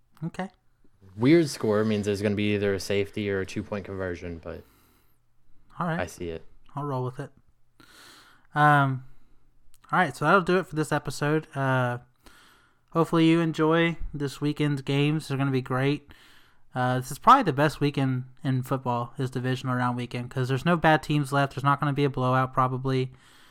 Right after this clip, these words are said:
Speaker 1: It's all gonna be great games. It's gonna be great teams. Uh, so sit down with your family, sit down with your friends, and enjoy, uh, the great games. Um, just for fun, fun talk before we get out of here.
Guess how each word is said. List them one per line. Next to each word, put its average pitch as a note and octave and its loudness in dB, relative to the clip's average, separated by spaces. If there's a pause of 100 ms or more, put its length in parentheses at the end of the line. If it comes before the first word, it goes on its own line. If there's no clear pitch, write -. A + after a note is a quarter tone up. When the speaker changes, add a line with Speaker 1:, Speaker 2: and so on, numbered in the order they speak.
(260)
Speaker 1:
It's - -14
all C3+ 4
gonna C#3+ 0
be C3+ 0
great C3+ 0
games. C3 -2
It's C3 -8
gonna C3 -6
be B2+ -4
great C3 -4
teams. C3 -4 (840)
Uh, B2 -6
so - -8
sit G3 0
down F3+ 8
with F3 -2
your - -14
family, F3 2
sit - -12
down D#3+ 4
with - -10
your C3+ -14
friends, D#3+ 2 (360)
and C#3+ -2
enjoy, C3+ 2 (340)
uh, B2+ -6
the B2+ -6
great C3 -6
games. C3+ -4 (840)
Um, B2+ -4 (800)
just F3 0
for D#3 6 (520)
fun, D3 2 (460)
fun C#3+ 0
talk C#3 0
before C#3 -2
we C#3 -2
get C3 -2
out C3 0
of B2+ -4
here. B2+ -4